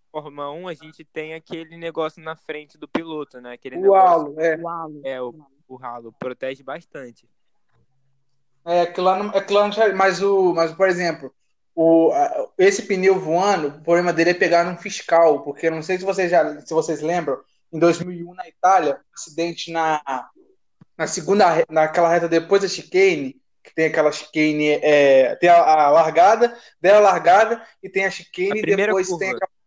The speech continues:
Speaker 2: isso, depo-, a, aquela, aquela curva. Depois da primeira curva tem uma reta, uma reta curva. E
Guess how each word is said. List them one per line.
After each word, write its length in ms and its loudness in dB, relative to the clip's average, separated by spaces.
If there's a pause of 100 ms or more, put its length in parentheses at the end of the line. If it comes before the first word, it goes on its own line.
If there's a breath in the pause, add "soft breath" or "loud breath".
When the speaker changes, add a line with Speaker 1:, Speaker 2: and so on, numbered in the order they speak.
(1120)
Speaker 2:
isso, 300 -6
depo-, 240 -8
a, 340 0
aquela, 280 -2 (160)
aquela 300 -4
curva. 480 -6
Depois 260 -6
da 80 2
primeira 280 2
curva 260 -2
tem 100 0
uma 120 2
reta, 500 -2
uma 120 -6
reta 220 -2
curva. 420 -4 (540 soft breath)
E 380 0